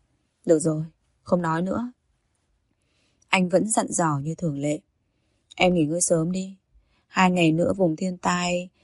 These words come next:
sẽ sắp xếp nhiệm vụ di tản." Đường Ninh gật đầu, ánh mắt khẽ ngước nhìn anh. Cô nghĩ tình cảm của mình bốn năm trước không phải là vô ích.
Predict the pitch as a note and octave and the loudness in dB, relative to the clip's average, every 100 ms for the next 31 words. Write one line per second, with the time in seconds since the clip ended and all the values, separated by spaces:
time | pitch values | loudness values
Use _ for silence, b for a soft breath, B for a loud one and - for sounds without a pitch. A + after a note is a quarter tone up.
0 | _ - - - A3 G#3+ A#3+ A#3 E3 D#3+ | _ -2 0 2 0 -2 -4 -2 -2 -2
1 | - F3+ F#3 F#3 D#3+ D3 - _ _ _ | -2 -2 -2 -2 -4 -6 -18 _ _ _
2 | _ _ _ - E3+ C#3+ E3+ E3+ D#3 - | _ _ _ 4 4 6 0 -2 -6 -4
3 | D#3 C#3+ C3+ - _ _ _ - E3 D#3 | -2 -2 -4 -14 _ _ _ -2 -2 0
4 | G#3+ - _ - F3+ G#3 B3 G3+ C#3+ - | -4 -6 _ -2 0 -2 -2 -2 -2 -2
5 | E3 D#3+ _ _ _ _ _ - E3+ D#3+ | -4 -4 _ _ _ _ _ 4 6 6
6 | E3 G3 G3 G3+ _ _ _ - F3 D3+ | 2 0 -4 -6 _ _ _ 2 2 4
7 | E3+ D3+ E3 D#3 D#3 D3 D#3 D#3+ G#3+ A3 | 4 4 0 0 0 2 2 2 0 -6
8 | G#3 C4+ C#4+ - A3+ - E3 C3+ C#3+ D#3+ | -2 -2 -2 0 -2 2 0 0 -2 0
9 | - C4 | 2 0